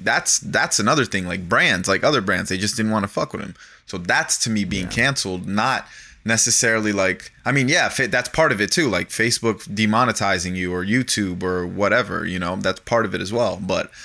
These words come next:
Speaker 1: I think it's the whole shebang, not just the platform, it's the people as well. So I still think you could get quote unquote canceled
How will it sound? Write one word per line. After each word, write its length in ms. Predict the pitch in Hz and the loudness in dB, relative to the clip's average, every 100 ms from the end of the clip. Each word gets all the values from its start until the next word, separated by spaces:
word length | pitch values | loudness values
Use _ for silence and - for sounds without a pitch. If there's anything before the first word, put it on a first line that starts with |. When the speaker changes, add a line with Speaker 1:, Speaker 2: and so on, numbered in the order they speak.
| - | -6
Speaker 1:
I 120 | 104 | -4
think 200 | 104 135 | 0 0
it's 140 | 113 - | 0 0
the 100 | 98 | 0
whole 160 | 113 | 0
shebang, 540 | 117 - 92 117 95 92 | 0 0 2 2 2 0
not 240 | 107 107 | -2 -2
just 360 | 104 98 - - - - | 0 2 0 -2 -10 -8
the 100 | 104 | -8
platform, 760 | - 117 113 - 90 85 101 - - | -2 -2 -2 -4 -8 -6 -6 -8 -12
it's 180 | 95 - | -6 -4
the 100 | 92 | -4
people 380 | - 127 120 92 | -4 -4 -2 -4
as 140 | 87 | -4
well. 300 | 104 113 87 | 0 0 0
So 160 | 90 104 | 0 0
I 60 | 101 | 2
still 260 | - 143 | 2 0
think 240 | 139 139 127 | 0 -2 -4
you 160 | 117 | -4
could 100 | 113 | -2
get 220 | 98 90 - _ - - - _ _ _ - | 0 -2 -4 _ -20 -20 -20 _ _ _ -4
quote 200 | 135 127 | 2 4
unquote 380 | 113 104 117 92 | 4 2 0 0
canceled 640 | - 131 131 120 101 92 | 0 2 2 2 0 -2